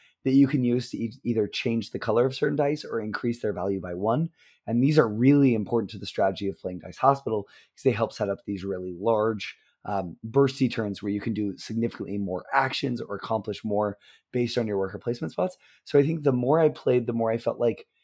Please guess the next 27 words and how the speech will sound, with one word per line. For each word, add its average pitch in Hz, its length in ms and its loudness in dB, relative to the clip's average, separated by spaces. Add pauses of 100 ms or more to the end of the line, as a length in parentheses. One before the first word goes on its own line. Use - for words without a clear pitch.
(160)
I 123 80 6
was 123 220 4
making 131 400 2
value 120 360 2
judgments 190 480 -4
in 127 180 -4
terms 127 280 0
of 113 160 4 (380)
when 143 320 4
to 151 140 0
heal 127 280 2
certain 120 340 -4
dice, 113 380 0 (360)
um, 104 360 -2
when 139 320 2
to 143 140 0
sort 127 240 0
of 110 200 2
expend 120 400 -2
my 113 140 2
blood 110 240 0
bags 107 300 0
and 104 80 -4
make 98 160 -6
a 95 40 -8
big 87 220 -10
push, - 400 0